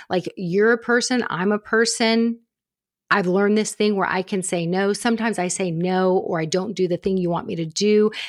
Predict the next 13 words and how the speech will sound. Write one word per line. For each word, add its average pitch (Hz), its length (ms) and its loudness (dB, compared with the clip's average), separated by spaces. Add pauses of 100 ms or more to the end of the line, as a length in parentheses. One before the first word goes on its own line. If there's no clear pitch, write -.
It - 80 -4
gets - 180 -4
a 151 60 -4
big 175 280 0
reaction 175 680 -2
from 202 320 0
you. 196 380 2
It - 80 -10
gets 175 180 -8
a 135 40 -10
ton 196 260 -4
of 165 100 -2
attention." 208 840 -2